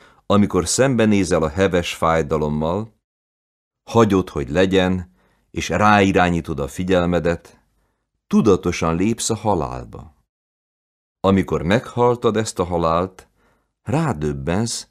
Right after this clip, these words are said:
hogy nincs halál, és hogy nincs mitől félni. Csak az ego hal meg. Képzelj el egy napsugarat, amely elfelejtette, hogy elválaszthatatlan része a napnak.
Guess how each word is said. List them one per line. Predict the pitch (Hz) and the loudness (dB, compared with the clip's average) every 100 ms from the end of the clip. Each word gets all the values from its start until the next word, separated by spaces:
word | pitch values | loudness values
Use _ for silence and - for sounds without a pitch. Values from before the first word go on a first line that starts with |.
| _ _ _ _ | _ _ _ _
hogy | 113 127 | -4 -2
nincs | 185 180 123 - | 0 -2 -4 -6
halál, | 78 67 62 60 - _ _ _ _ - | -4 -4 -6 -10 -16 _ _ _ _ -12
és | 139 - | -6 -4
hogy | 147 - _ - | -4 -6 _ -6
nincs | 170 175 123 107 | 0 0 0 0
mitől | 98 - 71 | -2 0 -4
félni. | - - 71 65 60 - - _ _ _ _ _ _ _ _ | -6 -8 -6 -8 -12 -16 -20 _ _ _ _ _ _ _ _
Csak | - 92 107 | -2 0 0
az | 104 - | -2 -2
ego | 104 76 71 | -2 -2 -6
hal | 65 67 64 | -6 -10 -10
meg. | 60 58 58 _ _ _ _ _ _ _ _ _ _ | -12 -16 -18 _ _ _ _ _ _ _ _ _ _
Képzelj | - 214 202 127 113 | -4 -2 -2 2 4
el | 92 | 4
egy | 85 | 2
napsugarat, | 98 127 - 127 113 113 104 | 0 -2 -2 0 0 0 0
amely | 123 117 - | -2 -2 0
elfelejtette, | 165 151 95 82 80 - 95 - - 113 - - - | 0 0 0 2 0 0 -2 -2 -2 -2 -4 -12 -6
hogy | 151 - | -4 0
elválaszthatatlan | 151 175 151 95 82 85 - - 87 92 95 90 | 2 4 4 2 2 2 -2 -4 -2 -2 0 2
része | 101 85 - 80 | 2 0 0 -2
a | |
napnak. | 80 76 - - 64 - _ | -2 -4 -6 -12 -16 -16 _